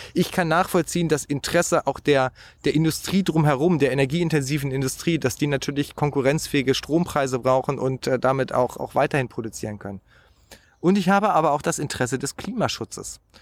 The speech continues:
So. In dieser Kommission ist schon der Klimaschutz zu kurz gekommen. Und wenn ich mir anschaue, was dann noch später gemacht wurde, ja, dann haben irgendwie,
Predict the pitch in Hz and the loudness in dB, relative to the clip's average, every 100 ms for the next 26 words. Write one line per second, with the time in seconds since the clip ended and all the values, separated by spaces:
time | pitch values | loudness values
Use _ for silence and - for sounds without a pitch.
0 | _ _ - 110 98 - - - 180 240 | _ _ -8 -8 -8 -14 -20 -4 0 2
1 | 208 185 196 175 - 185 165 - 175 160 | 2 0 0 -2 0 0 0 0 0 0
2 | - 202 202 180 180 - - 170 - 117 | 0 0 0 0 -4 -4 -2 0 0 -4
3 | - 101 95 - - - 139 165 160 - | -6 -8 -10 -18 -20 -8 -2 -2 -2 -4
4 | - 190 233 220 190 190 214 - - _ | -2 0 0 0 2 2 0 -4 -18 _
5 | - 185 - 190 165 - 180 180 175 151 | -2 0 2 0 0 0 0 2 2 2
6 | 151 - - 113 101 123 185 156 139 175 | 0 -2 -4 -4 0 0 0 0 -2 -2
7 | 170 165 170 165 160 | -2 -2 -2 -2 -4